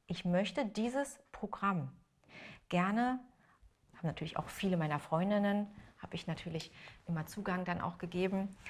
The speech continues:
Und, ähm, ich möchte dieses Programm gerne ausführlich aufschreiben und als Buch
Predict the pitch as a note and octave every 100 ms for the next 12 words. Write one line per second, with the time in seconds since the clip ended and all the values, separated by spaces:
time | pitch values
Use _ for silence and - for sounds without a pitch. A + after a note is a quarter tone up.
0 | - - - D#3 D3+ D3 - D3+ - G3
1 | G#3 A3+ A#3 C4 C4 A3+ - G#3 A#3 G3
2 | F#3+ F#3 - - F#3+ A#3 - - - B3+
3 | C4 C#4 - A3 A3+ - - A#3 A#3 B3+
4 | C#4+ - - - - _ G#3 G#3 - F#3+
5 | F3+ - F3 F3